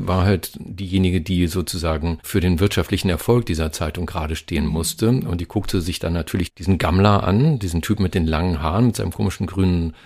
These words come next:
Lodenmantel und dachte, das ist ja bestimmt ein Linker,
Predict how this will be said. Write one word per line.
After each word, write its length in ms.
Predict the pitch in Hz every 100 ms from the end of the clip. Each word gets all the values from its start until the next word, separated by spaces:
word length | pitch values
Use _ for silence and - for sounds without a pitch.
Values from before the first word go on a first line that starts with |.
| - -
Lodenmantel 840 | 92 95 104 101 107 117 127 113
und 260 | 107 90 -
dachte, 320 | 92 - 92
das 160 | 90 98
ist 160 | -
ja 80 | 95
bestimmt 420 | 80 - 113 -
ein 80 | 82
Linker, 480 | 76 110 117 127